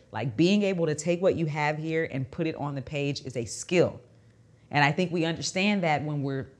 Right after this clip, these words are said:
school aged because we're doing it all the time. But then we become adults and we say, "I'm a writer." And it's like, yeah, that th-, it's hard. It's hard to get stuff from here to there.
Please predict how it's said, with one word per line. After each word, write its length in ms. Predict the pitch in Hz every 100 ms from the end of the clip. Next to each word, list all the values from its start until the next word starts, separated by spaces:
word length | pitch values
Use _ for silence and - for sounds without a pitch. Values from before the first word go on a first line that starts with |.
| - -
school 480 | - - 208 170 -
aged 440 | 151 156 123 110
because 240 | 143 151 123
we're 120 | 139
doing 340 | 117 180 175
it 100 | 131
all 120 | 120 110
the 80 |
time. 360 | 107 - - - - - -
But 60 |
then 80 | 160
we 80 | 160
become 240 | 156 170 147
adults 280 | 175 160
and 60 | 151
we 40 |
say, 220 | 139 135 - -
"I'm 240 | - 226 277
a 80 | 254
writer." 340 | 269 165 104 -
And 80 | 147
it's 100 | 147
like, 220 | 147 135
yeah, 180 | 220 254
that 300 | 151 302 -
th-, 100 | 262
it's 160 | 214 -
hard. 540 | - 226 403 139 95
It's 140 | 127 -
hard 260 | 240 339
to 60 | 247
get 180 | 214 -
stuff 240 | 165 151
from 160 | 147 135
here 160 | 143
to 100 | 127
there. 260 | 123 110